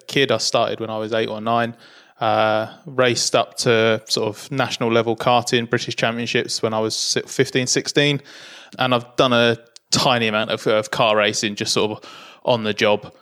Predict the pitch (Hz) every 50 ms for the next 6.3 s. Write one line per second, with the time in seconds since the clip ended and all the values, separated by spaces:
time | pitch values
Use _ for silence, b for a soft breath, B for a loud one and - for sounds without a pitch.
0 | b b b b - 113 107 104 107 104 107 104 107 104 - 117 113 110 - -
1 | - 110 104 104 104 104 101 101 - - 120 107 104 101 101 - - 120 107 104
2 | 101 101 101 104 - - 113 104 101 - - 113 101 104 98 - - - 107 -
3 | - - - - - - 110 104 101 104 - - 123 120 139 143 139 131 135 131
4 | 127 120 - 127 131 135 139 139 143 143 135 139 - - 135 131 127 123 117 113
5 | - - - - 127 - - 127 117 - - - - 113 - 113 110 110 107 110
6 | 107 110 107 104 -